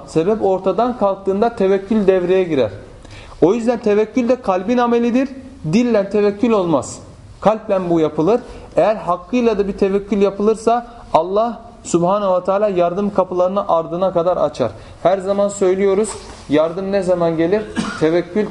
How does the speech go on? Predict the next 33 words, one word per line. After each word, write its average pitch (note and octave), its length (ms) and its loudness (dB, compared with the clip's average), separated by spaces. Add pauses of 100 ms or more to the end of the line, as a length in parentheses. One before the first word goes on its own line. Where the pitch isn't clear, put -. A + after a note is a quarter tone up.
tavan F3 320 0
yaptığı D#3 400 -2
zaman A#2 360 0
gelir. G2+ 220 -4 (320)
Tevekkül F3 480 0
zirve E3+ 340 0
olduğu F3 400 2
anda D#3+ 420 0 (240)
Allah F3 280 2
Subhanahu E3 400 0
ve D#3 40 -8
Teala E3+ 480 0
ordularına, D3+ 800 0 (340)
kullarına D#3+ 540 2
yardımını D3+ 540 0
indirir. A#2+ 460 0 (320)
"Ve G3+ 160 2
tezevvedu" A3+ 640 0
demişti F#3 400 0
Rabbimiz. F3 480 0
Sonra A3+ 400 0
da C4 280 0 (540)
şöyle G#3+ 400 2
devam F3 240 2
etti E3 220 0
ayete. D#3 420 2
"Ve F#3 100 2
tezevvedu G#3 580 2
fe G#3+ 200 0
inne A3+ 180 2
hayre G3 360 0
zâdit F#3 440 -2
takva." A#2 360 -2